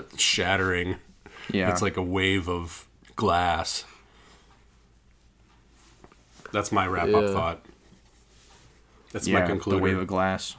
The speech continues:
Speaker 3: Well, I mean, th-, you get a literal wave of glass when Voldemort
Speaker 1: Ha! That gets turned into sand by Dumbledore.
Speaker 3: Exactly.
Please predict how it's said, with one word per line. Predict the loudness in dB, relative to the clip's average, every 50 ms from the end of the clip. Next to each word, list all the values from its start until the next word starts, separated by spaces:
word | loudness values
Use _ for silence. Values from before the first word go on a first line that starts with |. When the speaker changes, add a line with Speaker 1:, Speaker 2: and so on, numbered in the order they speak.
| -2
Speaker 3:
Well, | 2 4 4
I | 4
mean, | 4 2 0 -2 -2
th-, | -4 -4
you | -2 -2 0 2 2
get | 2 2
a | 2
literal | 0 -2 0 0 2 2 0 0
wave | -2 -4 -4 -6
of | -8 -8 -4
glass | -4 -2 -2 -2 -4 -4 -4
when | -4 -4 -4 -6 -8 -14 -20 -20 -18 -10
Voldemort | -6 -4 -4 -4 -4 -4 -4 -4 -4 -4 -4 -6 -8 -12
Speaker 1:
Ha! | -16 -10 -2 0 0 0 0 -2 -10 -12 -20 -20 -20 -6 2
That | 2 2 4
gets | 4 2 2 2
turned | 0 2 2 4 4 4
into | 4 4 2 0
sand | 0 2 2 2 6 6 8 8 8 6 4 4 2 2 2
by | 2 2 2 0 -2 -6 -16 -18 -18 -18 -18 -20 -20 -20 -20 -20 -10 -2
Dumbledore. | 0 2 2 6 6 6 6 4 2 0 2 2 0 0 0
Speaker 3:
Exactly. | -4 -6 -6 -4 -4 -6 -6 -6 -8 -8